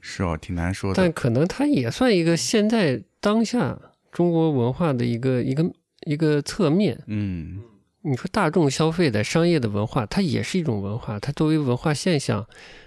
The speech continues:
Speaker 2: 如果有一个比较涵盖比较广的所谓中国文化史的话，可能现在的这些，呃，流量明星造成的整个的所谓这个文化娱乐制品或者文化娱乐消费，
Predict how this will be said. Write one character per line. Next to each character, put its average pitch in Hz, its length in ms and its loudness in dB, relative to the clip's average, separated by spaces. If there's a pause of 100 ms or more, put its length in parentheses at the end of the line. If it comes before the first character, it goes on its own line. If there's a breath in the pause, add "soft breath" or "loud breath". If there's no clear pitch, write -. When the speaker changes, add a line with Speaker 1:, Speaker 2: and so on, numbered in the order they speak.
Speaker 2:
如 170 180 0
果 226 140 2
有 127 180 4
一 113 60 2
个 127 100 2
比 131 220 -2
较 101 460 -2
涵 123 320 -2
盖 160 120 2
比 127 140 0
较 156 100 4
广 101 320 -2
的 120 140 -2
所 113 160 -2
谓 110 80 2
中 120 160 -2
国 123 120 2
文 107 120 0
化 127 160 0
史 113 240 -4
的 95 100 -6
话， 117 240 -6 (640)
可 113 320 -2
能 110 340 0 (180)
现 220 340 0
在 240 160 0
的 131 100 0
这 139 140 -2
些， 160 280 0 (840 loud breath)
呃， 123 400 2
流 117 220 2
量 185 180 2
明 143 140 2
星 180 220 2
造 180 180 2
成 127 240 0
的 127 460 2
整 113 180 -2
个 139 140 0
的 147 120 0
所 117 200 -4
谓 120 340 0
这 117 160 -4
个 117 100 -6
文 110 480 -4
化 139 200 0
娱 123 100 2
乐 147 120 2
制 143 180 0
品 104 380 -4
或 143 120 0
者 127 100 0
文 123 180 0
化 143 180 0
娱 117 120 0
乐 135 120 2
消 147 260 -2
费， 147 320 -2